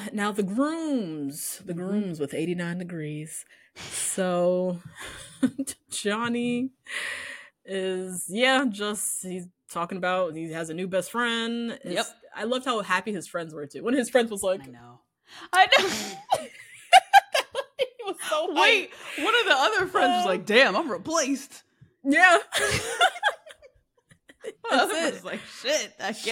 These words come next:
Speaker 1: Shit.
Speaker 2: we're getting with this Amy chick. It's gonna be the three of us going to
Speaker 1: Mm-hmm.
Speaker 2: golf."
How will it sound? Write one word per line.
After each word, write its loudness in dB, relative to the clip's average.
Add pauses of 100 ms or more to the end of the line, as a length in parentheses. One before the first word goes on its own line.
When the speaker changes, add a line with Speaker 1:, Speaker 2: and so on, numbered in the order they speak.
(140)
Speaker 1:
Shit. -4 (260)
Speaker 2:
we're 0
getting 0
with 0
this -2
Amy -2
chick. 0
It's -8
gonna -4
be -4
the -6
three 4
of 0
us -8 (180)
going 0
to 0
Speaker 1:
Mm-hmm. -4
Speaker 2:
golf." -2